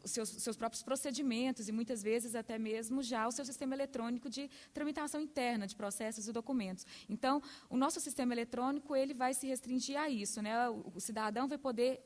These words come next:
pela internet, fazer o seu pedido de acesso, o sistema, então, ele vai direcionar esse pedido automaticamente, né, ah, ao órgão, à entidade, à empresa, e isso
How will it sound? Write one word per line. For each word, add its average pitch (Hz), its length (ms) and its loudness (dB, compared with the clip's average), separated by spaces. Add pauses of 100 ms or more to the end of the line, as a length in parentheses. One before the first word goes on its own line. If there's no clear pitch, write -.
pela 285 200 2
internet, 240 760 -2 (260)
fazer 247 320 4
o 262 60 6
seu 254 140 2
pedido 240 580 -4 (160)
de 196 100 0
acesso, 226 680 2 (220)
o 240 60 0
sistema, 247 500 4
então, 226 340 -2
ele 214 140 -4
vai 214 320 0 (300)
direcionar 247 760 2
esse 233 160 -2
pedido 202 640 -2 (160)
automaticamente, 220 1040 -2
né, 226 280 -2 (100)
ah, 208 400 0 (240)
ao 208 300 2
órgão, 240 540 4
à 214 100 0
entidade, 202 720 -2
à 220 60 0
empresa, 240 680 2 (460)
e 240 500 2
isso 247 320 0